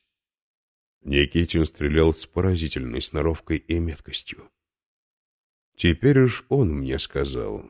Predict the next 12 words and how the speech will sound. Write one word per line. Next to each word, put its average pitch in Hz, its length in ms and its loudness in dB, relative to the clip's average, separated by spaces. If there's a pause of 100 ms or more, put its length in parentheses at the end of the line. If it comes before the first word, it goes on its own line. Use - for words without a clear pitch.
(100)
безо 131 360 4
всякой 69 460 -4
язвительности: 67 1080 -8 (840)
«Вы, 98 260 8
видно, 151 380 8
мало 123 380 10
упражнялись 123 840 6
по 127 160 2
быстро 85 400 2
движущимся 73 720 0
целям. 55 640 -8 (540)
Зря. 67 720 -4